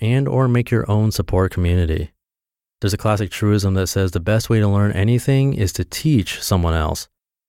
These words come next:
By employing your values and philosophy to inspire others,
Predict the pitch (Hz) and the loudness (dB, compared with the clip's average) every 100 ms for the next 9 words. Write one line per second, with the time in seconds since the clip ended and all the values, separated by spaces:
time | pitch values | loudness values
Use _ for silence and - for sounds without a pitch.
0 | _ - 98 92 107 104 98 104 101 101 | _ -2 -2 0 0 0 0 0 0 0
1 | 110 110 95 95 92 98 110 120 117 - | 0 -2 -4 -2 -2 -2 -2 -2 -2 -2
2 | 90 - 98 95 95 90 98 127 139 | -4 -4 -2 -2 0 -2 0 0 -2